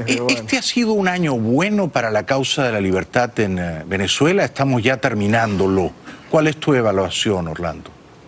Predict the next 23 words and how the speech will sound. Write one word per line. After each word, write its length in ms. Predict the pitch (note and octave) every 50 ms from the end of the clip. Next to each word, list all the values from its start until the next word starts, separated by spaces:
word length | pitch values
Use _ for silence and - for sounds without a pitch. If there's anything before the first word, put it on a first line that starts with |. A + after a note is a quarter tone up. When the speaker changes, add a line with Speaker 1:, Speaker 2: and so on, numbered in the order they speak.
| - -
Speaker 2:
Creo 360 | - D3+ D#3+ F3 G3+ G#3 F#3+
que 240 | G3+ G#3 F#3+ E3 D#3
este 340 | - D#3 D#3 D3 - - F3
ha 40 | E3+
sido 180 | - - F3 F3
un 60 | E3
año 160 | E3+ E3+ E3+
de 100 | F3 E3
conquistas 640 | C3+ C3+ B2+ A#2+ - D#3+ E3 D#3 - - - D#3 D#3
importantísimas. 840 | D3+ C3+ B2+ B2 A2 B2 A#2 A#2 - E3 D3+ - - D3 C#3+ E3+ D#3+ - - - - - - - - - - - - - - -
Eh, 640 | D#3 C#3 C#3 C3+ C3 B2+ B2+ B2 A#2+ A#2+ A#2 - -
institucionalmente 1040 | D#3 D3+ D3 C3+ - - D3+ D3+ D3+ - - C#3 C#3+ D3+ D#3 D#3 E3+ E3 D#3 C#3 F3+
logramos 360 | E3+ D3+ C#3+ C3+ C3+ D3+ D3
recuperar 460 | D#3 D3+ C#3 C#3 - C3+ C3 C3 B2+ A#2+
ciertos 340 | - D3+ C#3 - D3 C#3 B2+
espacios. 580 | A2+ - D3 D3 C3+ B2+ - C#3 D3+ E3 -
Speaker 1:
Mm. 120 | C#3 C3 G#2+ F2+ - - - - -
Speaker 2:
Creo 100 | C#3 C#3
que 60 | E3+
el 40 | D#3
espacio 300 | C#3 - C#3+ - - E3+
del 100 | D#3+ D#3
Ejecutivo, 680 | C3+ C#3+ - - B2+ - - F3+ F3 D#3 C#3+ C#3+ D#3